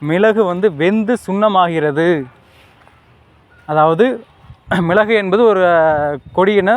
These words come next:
மிளகு என்பது காய், காய் காய்ச்சி வ-, வ-, அப்படி காஞ்சு போகிறது. அதாவது ஒரு க-, கனியா இருக்கிறது காஞ்சு, காஞ்சு போற ஒரு விதையை சுண்ணமாக செய்முறை,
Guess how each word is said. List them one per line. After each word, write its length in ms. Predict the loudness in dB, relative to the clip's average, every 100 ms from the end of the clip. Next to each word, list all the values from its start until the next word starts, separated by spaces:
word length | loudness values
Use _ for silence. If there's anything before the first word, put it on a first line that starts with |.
| 0 -4
மிளகு 260 | -2 -2 0
என்பது 280 | -2 -2 -4
காய், 320 | 0 2 2 0
காய் 280 | 0 0 0
காய்ச்சி 220 | -2 -2
வ-, 200 | -2 0 2
வ-, 240 | 0 -2 -4 -18 -20 -8
அப்படி 220 | -4 -2 0
காஞ்சு 240 | 0 0 -2
போகிறது. 300 | -2 -2 -6 -12 -20 -20 -20 -16
அதாவது 300 | -4 0 0 0
ஒரு 160 | -4 -6 -6
க-, 180 | -4 -2 -4 -6 -10 -10
கனியா 380 | -6 -2 0 0
இருக்கிறது 360 | -2 -2 -2 -2 0
காஞ்சு, 420 | 0 0 -2 -4 -2 -2 -4 -12 -4
காஞ்சு 340 | 0 0 0
போற 200 | 0 2 2
ஒரு 180 | 0 -2
விதையை 440 | -2 0 0 2 0 0 -4 -20 -20 -14 -12 -8 -6 -6 -8 -10 -10 -14 -20 -20 -20 -20 -16 -8
சுண்ணமாக 600 | -2 0 2 4 2 2
செய்முறை, 480 | 0 0 0 0 0